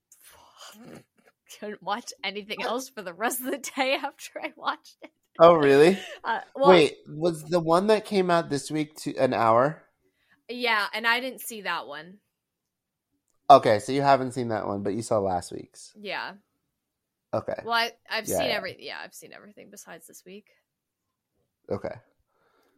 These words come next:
Speaker 2: Yeah. I'm sad that it's ending. But the next core is in January, right?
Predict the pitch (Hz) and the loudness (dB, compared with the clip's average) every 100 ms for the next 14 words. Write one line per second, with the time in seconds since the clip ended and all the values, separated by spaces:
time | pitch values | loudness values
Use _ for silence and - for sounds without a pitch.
0 | _ _ _ - 113 104 95 113 _ _ | _ _ _ -8 -2 0 -2 -6 _ _
1 | _ _ _ _ _ _ _ _ _ _ | _ _ _ _ _ _ _ _ _ _
2 | - 120 113 - 107 104 104 104 - - | -12 -10 -8 -4 -2 -2 -4 -10 -12 -14
3 | - - 123 _ _ _ _ _ _ _ | -14 -14 -18 _ _ _ _ _ _ _
4 | _ _ _ _ _ _ - 190 196 247 | _ _ _ _ _ _ -8 -2 2 2
5 | - - 415 381 302 202 208 320 330 101 | 0 0 2 4 2 -2 0 2 2 2
6 | 85 69 92 127 285 | 0 0 2 2 2